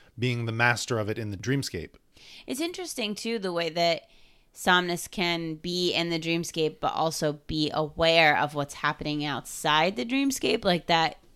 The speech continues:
Speaker 2: his consciousness can kind of be in both places.
Speaker 1: Especially when he's supporting all these people inside it with him.
Speaker 2: Right.
Speaker 1: I'm glad to see the rebellion of the Shi'ar Guard, though, because for such a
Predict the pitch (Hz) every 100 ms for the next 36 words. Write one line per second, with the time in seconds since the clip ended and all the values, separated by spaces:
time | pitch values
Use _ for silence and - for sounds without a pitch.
0 | - 165 175 156 - 156 156 160 165 160
1 | - 156 160 151 156 151 170 135 156 165
2 | 156 117 156 - - 139 - - 381 -
3 | 147 - 202 202 180 139 123 - 127 -
4 | 151 175 147 113 107 104 131 123 104 -
5 | 117 107 107 101 87 95 127 95 76 175
6 | 151 - - _ _ _ _ _ _ -
7 | 151 165 131 151 214 233 185 147 117 107
8 | 95 117 135 113 110 104 98 - 123 101
9 | 87 104 110 85 78 - - _ _ -
10 | 117 139 113 101 92 - - _ _ _
11 | _ _ 151 - - 143 135 185 226 151